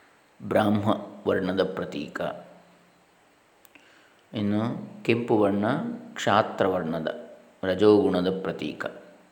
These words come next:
ಇದು ಸತ್ವಗುಣದ್ದು ನೀಲವರ್ಣ. ಇನ್ನು ಪೀತವರ್ಣ ಅಥವಾ ಹಳದಿ ಬಣ್ಣ, ಇದು ಅಂದರೆ ರಕ್ತವರ್ಣ ಯಾಕೆ?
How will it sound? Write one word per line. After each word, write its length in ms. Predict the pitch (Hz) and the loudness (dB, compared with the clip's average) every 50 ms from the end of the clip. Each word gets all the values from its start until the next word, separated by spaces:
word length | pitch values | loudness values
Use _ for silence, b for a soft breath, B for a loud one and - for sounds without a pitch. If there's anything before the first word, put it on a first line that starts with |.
| _ - - | _ -10 -6
ಇದು 140 | 95 95 95 | -4 -4 -2
ಸತ್ವಗುಣದ್ದು 720 | - - - - - 104 98 92 87 80 76 71 71 82 85 | -2 -4 -4 -4 -2 0 0 2 0 0 -2 -4 -6 -6 -4
ನೀಲವರ್ಣ. 540 | 85 85 87 85 78 71 65 65 73 80 78 113 139 196 - - - - - - b b b b b b b b b b b b b b b b b b b b b b b _ _ _ _ _ _ _ - | -2 -2 0 0 0 0 -2 -2 -4 -4 -6 -6 -8 -8 -12 -16 -18 -20 -20 -20 b b b b b b b b b b b b b b b b b b b b b b b _ _ _ _ _ _ _ -8
ಇನ್ನು 240 | 139 135 131 117 101 104 107 110 - - - - - - - - _ _ _ _ _ _ _ _ _ _ _ _ _ _ _ _ - | -4 -2 0 0 0 -2 -2 -4 -6 -10 -14 -20 -20 -20 -20 -20 _ _ _ _ _ _ _ _ _ _ _ _ _ _ _ _ -4
ಪೀತವರ್ಣ 560 | 139 139 139 139 139 131 107 101 95 95 95 95 | -2 0 0 2 4 6 6 6 6 4 2 2
ಅಥವಾ 180 | 92 98 - | 2 2 4
ಹಳದಿ 340 | 101 104 107 113 113 117 113 | 4 6 6 6 6 6 4
ಬಣ್ಣ, 280 | 104 92 95 87 95 113 107 95 92 98 107 120 - - - - - - - - _ - | 4 4 2 0 0 0 0 0 0 -2 -2 -4 -6 -10 -16 -18 -20 -20 -20 -20 _ -8
ಇದು 240 | 113 107 107 117 110 98 92 95 113 - - - - - - | -6 -4 0 0 0 2 2 0 -2 -4 -6 -12 -16 -10 -6
ಅಂದರೆ 240 | - 107 110 110 110 | -4 -2 0 2 2
ರಕ್ತವರ್ಣ 500 | 98 104 101 - - 123 120 117 117 117 117 110 | 2 2 0 0 2 4 6 6 6 4 4 2
ಯಾಕೆ? 360 | 110 110 110 - - 123 | 2 2 0 0 -2 -2